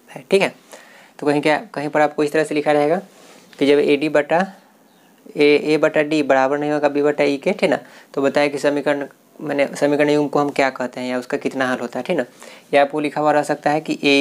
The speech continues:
is not equal to B D रहेगा, तब आपका क्या होगा, या हो सकता है कि A minus B D is not equal to zero, तो उस समय कंडीशन क्या होगा, ठीक ना। एक बात हमेशा ध्यान रखिएगा कि यहाँ पर जैसे यहाँ पर ए बी सी डी ई एफ हम यहाँ पर लिखेंगे, अगर मान लीजिए किसी को अगर हम इस तरह से लिखेंगे ए वन एक्स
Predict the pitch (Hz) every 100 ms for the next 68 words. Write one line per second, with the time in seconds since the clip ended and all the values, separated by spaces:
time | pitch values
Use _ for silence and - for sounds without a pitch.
0 | 147 147 143 143 143 139 139 135 135 143
1 | 139 139 139 139 143 139 143 139 151 185
2 | - - _ 143 143 151 139 147 143 151
3 | 147 143 147 143 143 143 143 143 139 139
4 | 135 135 139 139 135 135 131 131 139 135
5 | 135 131 190 233 - - - _ - 147
6 | 117 117 127 190 120 - - - - 160
7 | 180 175 175 180 180 180 175 165 160 156
8 | 151 156 160 175 196 _ _ _ _ _
9 | _ _ - - 151 147 170 170 170 160
10 | 165 160 165 165 170 151 160 160 160 160
11 | 156 151 147 143 131 143 143 147 151 160
12 | 151 151 156 156 151 151 147 147 143 139
13 | 131 135 156 147 147 147 147 151 -